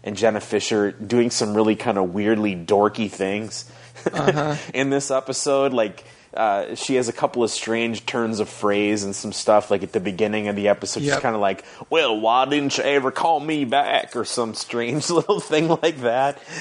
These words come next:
Speaker 1: Um, so, you know, maybe it was a little bit over the top to think that she was a dork. But, uh, Jim comes to appreciate his wife. He wears the Popeye costume.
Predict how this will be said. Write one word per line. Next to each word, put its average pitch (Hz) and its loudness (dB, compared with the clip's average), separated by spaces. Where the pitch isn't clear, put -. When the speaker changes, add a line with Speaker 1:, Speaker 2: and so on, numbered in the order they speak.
Speaker 1:
Um, 117 2
so, - 0
you 359 0
know, 285 0
maybe 240 0
it 196 2
was 170 2
a 170 2
little 160 2
bit 131 2
over 117 0
the 110 -2
top 104 2
to 117 -6
think 110 -6
that 107 0
she - -6
was 101 2
a 92 -4
dork. 101 0
But, 95 2
uh, 92 2
Jim 190 0
comes 170 0
to 160 4
appreciate 131 2
his 110 0
wife. 104 2
He 107 -6
wears 131 2
the 123 6
Popeye 107 2
costume. 92 -4